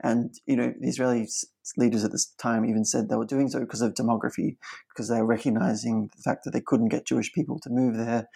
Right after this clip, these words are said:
and that the, um, they could never outweigh the Arab population. And that was true for the, um, for Australia and Papua New Guinea too. So, you know, states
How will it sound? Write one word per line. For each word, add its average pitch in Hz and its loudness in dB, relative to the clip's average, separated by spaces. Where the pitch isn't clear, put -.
and 120 2
that 147 -2
the, 110 2
um, - -2
they 120 -2
could 113 0
never 123 4
outweigh 117 0
the - -6
Arab 127 -2
population. - -6
And 135 -2
that 156 0
was 143 2
true 117 0
for 113 -2
the, 123 -2
um, 127 -2
for 110 0
Australia 120 0
and 110 -2
Papua 123 -2
New 110 0
Guinea 110 0
too. 113 0
So, 117 2
you - 0
know, 123 2
states - 2